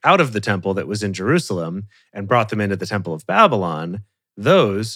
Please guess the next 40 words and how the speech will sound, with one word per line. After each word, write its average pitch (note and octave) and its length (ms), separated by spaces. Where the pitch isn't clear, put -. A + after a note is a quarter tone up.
did G#2+ 180
King A2+ 180
Cyrus G#2+ 420
take G2+ 320
out E3 160
of A3+ 100
the D#3+ 60
temple G2 300
of F2 120
Babylon, F2 680
and A2+ 140
they A#2 80
were A2 180
returned B2 640
to D3+ 80
the D3 120
one C3+ 480
whose C#3 260
name G#3 380
was E3+ 500
Sheshbazzar, F2+ 1000
whom B2 180
he B2 80
made A#2 160
a G2 40
governor. F2 520
And D3+ 100
he D3+ 60
said F#3 240
to C3+ 40
him, G#2 360
"Take - 280
these D#3 200
vessels, G#2+ 680
go, G2+ 440
put A3+ 200
them G3 140
in F3 100
the D3+ 80
temple A#2+ 580